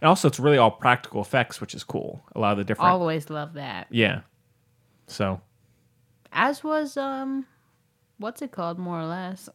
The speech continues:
Speaker 2: <laughs>
Speaker 1: Papillon?
Speaker 2: Yeah.
Speaker 1: Yeah.
Speaker 2: <laughs> They built all that stuff. Yeah.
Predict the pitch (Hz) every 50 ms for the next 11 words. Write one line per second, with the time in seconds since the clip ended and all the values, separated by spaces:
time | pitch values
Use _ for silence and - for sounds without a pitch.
0 | 285 - - 330 285 277 - - 254 - - - - _ _ - - - - _
1 | _ - _ _ _ _ _ _ _ _ _ _ 131 131 131 160 185 233 285 -
2 | 208 202 196 180 180 185 - - 269 160 139 110 - - - _ - 262 - _
3 | _ - 196 190 180 185 180 196 196 - 170 160 160 170 165 175 - - - 185
4 | 180 180 175 202 _ _ _ _ 202 220 _ _ _ _ _ _ _ _ _ _
5 | _ _ 180 185 185 185